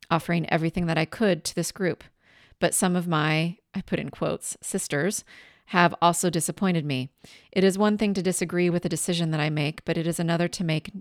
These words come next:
negative comments behind my back, such as, "Why doesn't Charis just get a sex change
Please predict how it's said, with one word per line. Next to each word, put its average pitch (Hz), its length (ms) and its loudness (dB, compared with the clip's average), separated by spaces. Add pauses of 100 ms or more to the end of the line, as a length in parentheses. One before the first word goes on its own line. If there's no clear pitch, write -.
(160)
negative 156 420 -2
comments 185 480 0
behind 175 320 -4
my 160 100 -2
back, 151 380 -2
such - 260 -4
as, 139 320 0 (380)
"Why 175 220 2
doesn't 185 320 0
Charis 160 340 0
just - 220 -6
get 143 100 -2
a - 80 -4
sex - 320 -2
change 156 460 -2